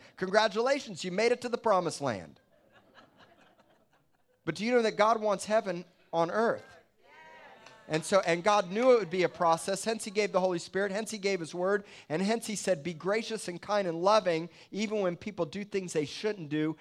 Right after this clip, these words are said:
And now you start doing the right thing so that you can help pull people out of darkness and destruction. Amen. So he satisfies you with good things, so that your youth is renewed like the eagles. You know, the older that I'm getting, I feel like the stronger I'm becoming.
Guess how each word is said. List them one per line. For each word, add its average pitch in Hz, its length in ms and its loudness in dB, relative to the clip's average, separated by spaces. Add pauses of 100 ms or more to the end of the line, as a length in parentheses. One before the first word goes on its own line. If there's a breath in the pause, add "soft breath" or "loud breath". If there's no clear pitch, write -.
(160 loud breath)
And 143 160 -2
now 160 140 2
you 139 280 -4
start 165 340 -4
doing 143 240 -6
the 127 100 -6
right 123 280 -2
thing 92 300 -10 (1300)
so 151 160 -2
that 131 240 -2
you 190 80 -6
can 143 160 -6
help 135 200 -6
pull 131 140 -6
people 117 300 -8
out 110 120 -4
of 101 80 -14
darkness 110 380 -8
and 104 80 -16
destruction. 95 500 -18
Amen. 175 680 -20 (1600)
So 151 120 -6
he 147 80 -4
satisfies 175 680 -2
you 120 60 -6
with 113 120 -10
good 190 220 -8
things, 110 340 -4 (560 loud breath)
so 214 320 2
that 170 480 2
your 143 200 -2
youth 208 280 -6
is 170 160 -6
renewed 160 280 -2
like 156 200 0
the 190 60 -8
eagles. 170 260 -4
You 190 80 -6
know, 185 140 4
the 156 100 4
older 214 320 2
that 180 140 2
I'm 151 140 -2
getting, 170 520 0
I 139 120 0
feel 190 260 -4
like 165 220 2
the 143 80 -6
stronger 165 520 -4
I'm 135 120 -2
becoming. 127 560 -2